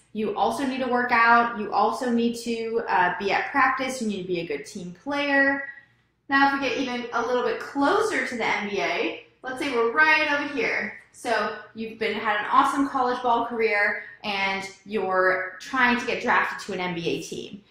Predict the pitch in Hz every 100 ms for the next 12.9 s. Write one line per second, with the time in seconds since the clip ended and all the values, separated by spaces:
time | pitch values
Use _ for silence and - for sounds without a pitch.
0 | _ 247 302 370 330 277 - - - 285
1 | 277 269 240 233 247 214 185 - 226 180
2 | - 311 - - - - 175 - _ _
3 | _ _ - - 220 208 202 - - 202
4 | 208 240 277 285 262 254 247 269 240 240
5 | 240 240 240 233 - 220 208 196 196 -
6 | 185 175 160 151 - - - 202 - -
7 | 202 - 220 214 214 - 170 - - 247
8 | 220 196 196 - 233 214 220 202 185 185
9 | 175 170 170 214 285 285 285 277 277 -
10 | - - 214 190 180 185 196 233 277 -
11 | 285 285 277 277 - - - 202 185 185
12 | 185 180 - - 220 196 185 185